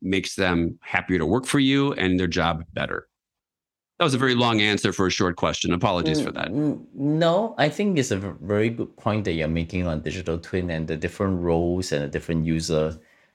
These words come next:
Speaker 2: experience. I think maybe in order to get to the outcome that you want to, do you need to actually get the whole organization to have the discovery process first to determine the workflows rather than doing it piecemeal by piecemeal and then ends up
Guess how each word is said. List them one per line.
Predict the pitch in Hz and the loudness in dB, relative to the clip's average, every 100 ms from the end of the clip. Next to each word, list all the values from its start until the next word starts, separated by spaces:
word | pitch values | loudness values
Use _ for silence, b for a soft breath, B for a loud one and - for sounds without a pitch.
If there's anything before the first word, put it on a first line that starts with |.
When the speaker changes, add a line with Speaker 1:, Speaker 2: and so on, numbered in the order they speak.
| b 95 | b -12
Speaker 2:
experience. | - - 85 78 - | -8 -2 0 0 -2
I | 120 | -4
think | - 156 - - | -2 -2 -4 -2
maybe | 107 127 135 110 - _ - | 0 2 2 0 -4 _ 0
in | 117 | 4
order | 123 151 | 4 2
to | 127 | 0
get | 95 - 113 - | 0 2 2 2
to | 98 | -2
the | 85 - | 0 2
outcome | 90 - 98 95 95 98 _ | 0 0 0 2 0 -4 _
that | 87 71 | 0 2
you | 80 76 | 2 2
want | 78 82 | 2 0
to, | 87 64 - b b - | -2 -4 -8 b b 0
do | 107 | 4
you | 127 | 4
need | 156 151 - | 4 2 0
to | - - | -2 0
actually | 87 - 110 | 0 0 -2
get | 82 - | 0 0
the | 78 | 0
whole | - 104 | 2 2
organization | 71 82 73 85 82 82 - 90 | 2 0 0 0 0 -2 -2 -4
to | 85 | -4
have | 80 - | -10 -8
the | 76 | -8
discovery | 85 - - 85 92 92 | -8 -12 -4 -2 0 -2
process | 92 78 - 82 - | -2 -6 0 -2 -2
first | - - 85 85 - - _ _ _ _ _ - | -10 -2 0 0 -8 -16 _ _ _ _ _ -2
to | 90 | -2
determine | 85 80 - 92 104 95 | -2 -2 0 2 2 2
the | 85 | 2
workflows | 90 - 98 92 - | 2 0 2 2 2
rather | 87 87 92 | 2 4 2
than | 85 80 | 2 2
doing | 80 85 85 | 0 2 2
it | 87 - | 0 -4
piecemeal | - - 92 | -12 -2 0
by | 78 69 | 2 0
piecemeal | - - - 82 78 76 - | 0 -12 -6 -4 -2 -4 -2
and | 80 | 2
then | 80 | 2
ends | 71 85 80 | 4 0 2
up | 87 - | 0 -2